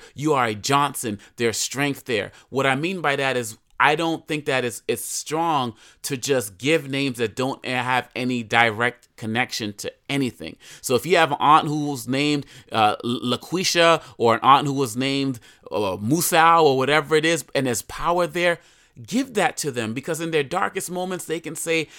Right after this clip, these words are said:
"I'm named after someone and I'm carrying on this legacy." If you're inspired by Katherine Johnson and decide to name your child Katherine, whatever it is, again, your intentionality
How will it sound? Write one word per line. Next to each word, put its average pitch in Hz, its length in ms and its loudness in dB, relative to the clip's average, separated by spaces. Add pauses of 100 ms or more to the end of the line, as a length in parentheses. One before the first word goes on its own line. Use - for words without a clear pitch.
(140)
"I'm 160 280 -2
named 160 300 -2
after 143 220 -2
someone 139 420 -4
and 127 140 -4
I'm 123 140 -2
carrying 139 540 -4
on 127 220 -2
this 123 220 -4
legacy." 120 460 -4 (240)
If - 60 -14
you're 151 140 0
inspired 147 440 0
by 143 160 2
Katherine 139 520 -2
Johnson 123 420 -2
and 113 100 -6
decide 123 440 0
to 113 160 -4 (180)
name 139 240 -2
your 139 100 -2
child 131 380 2 (180)
Katherine, 147 500 0 (300)
whatever 151 540 0
it 156 80 0
is, 165 240 0 (220)
again, 113 380 -6
your 120 140 -4
intentionality 139 880 -2